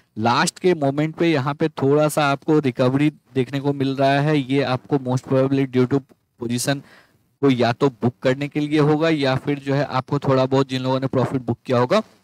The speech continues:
उन लोगों की वजह से जो है आपको यहाँ पे एक positive sign दिख रहा है। थोड़ा सा अगर retrace back करता है, सबसे पहला condition सुन लीजिए, अगर यहाँ पे आपको stock retrace back करता है नाइन हंड्रेड टेन, नाइन हंड्रेड ट्वेल्व इस zone तक अगर retrace back करता है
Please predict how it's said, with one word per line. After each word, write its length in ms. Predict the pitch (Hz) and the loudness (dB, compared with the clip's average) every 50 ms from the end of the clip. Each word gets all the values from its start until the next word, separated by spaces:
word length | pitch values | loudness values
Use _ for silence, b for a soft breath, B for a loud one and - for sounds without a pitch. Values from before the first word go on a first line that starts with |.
| _ _ - | _ _ -4
उन 180 | 131 135 135 | -2 0 0
लोगों 200 | 131 131 127 127 123 _ _ _ _ - | 2 2 0 0 -2 _ _ _ _ -4
की 60 | - | 0
वजह 220 | 135 131 127 127 127 | 0 2 2 2 0
से 160 | 123 - 131 | 0 -2 -2
जो 120 | 123 127 | 0 0
है 100 | 127 123 107 | 0 0 0
आपको 340 | - - 117 - - 135 127 | -2 -4 -6 -4 -2 -2 0
यहाँ 220 | 123 110 120 123 | 0 0 -2 -4
पे 160 | - - 131 | -4 -4 -4
एक 80 | 127 - - | -4 -4 -2
positive 420 | - 120 117 123 117 - 135 127 - _ _ - | 0 0 2 0 0 -2 -4 -4 -4 _ _ -6
sign 360 | - 117 113 120 123 120 113 98 | -4 -2 -2 -2 -4 -6 -12 -6
दिख 220 | - 117 123 - 135 | -6 -6 -6 -4 -2
रहा 200 | 127 127 127 131 | -2 0 0 0
है। 160 | 135 165 196 B B B B B B B B B - | 0 -2 -4 B B B B B B B B B -2
थोड़ा 280 | - 147 156 170 180 185 | 2 2 4 6 4 4
सा 120 | 185 185 185 | 4 4 2
अगर 200 | 175 170 180 170 | 2 2 2 0
retrace 460 | 147 127 131 123 - 147 165 170 160 160 | 2 0 -2 0 0 2 2 2 2 0
back 180 | 156 165 160 - | 0 0 0 0
करता 320 | - 165 156 143 - - 160 | 0 -2 -2 -2 0 0 0
है, 140 | 160 165 | 0 0
सबसे 360 | 165 - - 160 156 - - 170 | 0 -2 -2 -2 -2 0 -2 -2
पहला 280 | - 160 151 151 156 156 | 0 0 0 0 0 -2
condition 440 | - 151 147 151 143 143 151 151 | -4 -6 -6 -6 -6 -4 -6 -6
सुन 180 | 147 147 143 147 | -6 -6 -8 -8
लीजिए, 180 | 143 143 156 - - - | -10 -8 -10 -10 -6 -4
अगर 300 | 123 127 135 165 175 170 | -4 -2 0 0 0 0
यहाँ 300 | 160 156 135 135 147 143 | 0 -4 -4 -2 -4 -4
पे 120 | - - | -4 -2
आपको 300 | 147 139 135 - - 151 | -4 -4 -4 -2 -2 -4
stock 300 | 135 - - 143 135 - | -2 -2 -2 -2 -2 0
retrace 420 | 147 127 120 117 - 143 143 139 139 | 0 -2 -2 -2 -2 -2 -2 -2 0
back 160 | - 143 131 | -2 -4 -2
करता 340 | - - 139 135 - - 139 | -2 -4 -4 -4 -2 -2 -2
है 140 | 139 139 143 | -2 -2 -2
नाइन 240 | 139 131 131 131 123 | -4 -4 -6 -4 -4
हंड्रेड 320 | 127 127 131 139 131 131 - - | -4 -6 -4 -4 -6 -6 -4 -6
टेन, 160 | 135 131 131 | -6 -6 -4
नाइन 240 | 131 123 120 120 123 | -4 -4 -4 -4 -4
हंड्रेड 260 | 123 123 123 123 123 - | -6 -6 -6 -6 -4 -2
ट्वेल्व 300 | 127 120 110 110 107 - | 0 0 0 0 -2 -4
इस 240 | 104 143 151 147 - | -4 -4 -4 -4 -2
zone 260 | 123 131 135 139 143 135 | 0 0 0 0 0 -2
तक 160 | - 143 139 | -4 -2 -2
अगर 240 | 143 139 143 139 131 | 0 0 0 0 -2
retrace 380 | 127 120 - - 139 135 135 127 | -2 -6 -2 -2 -2 -2 -2 0
back 200 | 131 127 123 _ | -2 -2 -2 _
करता 300 | - 120 110 - - 104 | -4 -6 -6 -4 -2 -4
है 140 | 98 95 98 | -2 -4 -6